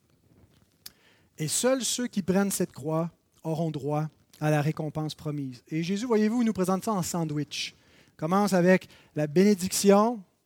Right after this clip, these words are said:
la promesse, la gloire, la croix au milieu, puis il finit avec la bénédiction qui nous présente en trois points. D'abord, recevoir le centuple.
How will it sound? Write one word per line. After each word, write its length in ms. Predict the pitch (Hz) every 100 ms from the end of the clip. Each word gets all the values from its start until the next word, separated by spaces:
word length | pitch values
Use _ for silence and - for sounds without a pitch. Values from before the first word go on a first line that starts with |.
| _ _ _ _
la 120 | 147
promesse, 720 | - 175 196 196 226 220 - 180
la 140 | 160
gloire, 460 | 160 170 196 208 - _ _ _ _ _ _ _ _ -
la 260 | 165 180
croix 460 | - - 180 254 254
au 80 | 226
milieu, 520 | 226 202 208 226 240
puis 100 | 170
il 180 | 165 165
finit 480 | - - 208 202 208
avec 500 | 165 170 180 - - _ _ _ _
la 500 | 147 151 156 160 160 - -
bénédiction 840 | 147 160 160 139 - 156 151 147 - _ _ _ _ _ _ _ _ _ _ _ _ _
qui 140 | -
nous 100 | 185
présente 460 | 175 180 170 190 185
en 100 | 156
trois 240 | - 156
points. 280 | 151 131 131 - _ _ _ _ - _ _ 151
D'abord, 300 | 151 185 170
recevoir 640 | 208 - 208 190 233 208
le 120 | 175
centuple. 640 | - 190 185 - 196 -